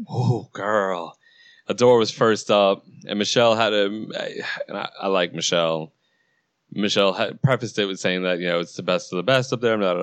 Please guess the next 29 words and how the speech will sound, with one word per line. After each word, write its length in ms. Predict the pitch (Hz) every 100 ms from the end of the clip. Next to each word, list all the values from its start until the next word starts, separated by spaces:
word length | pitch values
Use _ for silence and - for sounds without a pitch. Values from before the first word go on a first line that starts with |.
| 95
blah, 20 | 85
all 140 | 85
this 120 | 87
whole 140 | - 92
thing. 200 | 87 82 _ _ -
She's 100 | -
like, 160 | 95 92 -
"But 220 | - 98 95
I'm 160 | 92
going 220 | 90 87
to 120 | 85 90
give 160 | 82
you 60 | 85
the 100 | 85
tea." 360 | - - - - _ _ _ _ _ -
And 320 | - 92 87
she 320 | - - 95
went 360 | 90 87 90 85
in 380 | - 85 87 87
on 320 | 85 85 85
Adore 720 | 85 82 90 85 87 82 78 _ _ - -
hardcore, 680 | 113 98 - 92 85 80 90 _ _ _ _ -
tore 360 | - 117 113 110
her 480 | 104 95 92 90 - - -
dress 460 | - 95 131 131
apart, 720 | 131 127 131 127 123 113 - _ _ _ _ _
tore 320 | - 110 98
her 420 | 90 92 87 85 85
whole 640 | 98 110 98 92 87 87